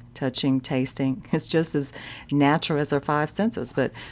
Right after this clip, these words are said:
we've been conditioned to live in ways such as through stress, fear,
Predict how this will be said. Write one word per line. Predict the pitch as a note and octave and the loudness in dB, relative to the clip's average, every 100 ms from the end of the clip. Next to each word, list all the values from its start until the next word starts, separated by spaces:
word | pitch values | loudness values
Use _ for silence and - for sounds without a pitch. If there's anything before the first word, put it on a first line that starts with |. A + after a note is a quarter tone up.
| - | -8
we've | C#3 G3+ C4 | 0 0 2
been | G#3 | 0
conditioned | G3 E3 E3+ G3+ D#3+ C#3 | 0 0 0 0 2 0
to | C3+ | 0
live | C3 C#3+ D3 | -2 0 0
in | D3 | 0
ways | C#3 C3+ C3+ C#3 C3 | 0 0 -2 -6 -2
such | - B2 A#2+ | -2 -2 -4
as | A2 | -2
through | - A2+ A2+ | -2 -4 -6
stress, | - C#3 E3+ - - - - - - - | -2 0 2 0 -2 -8 -20 -20 -20 -14
fear, | - D3+ D3+ D#3 E3 | -2 0 2 -2 -4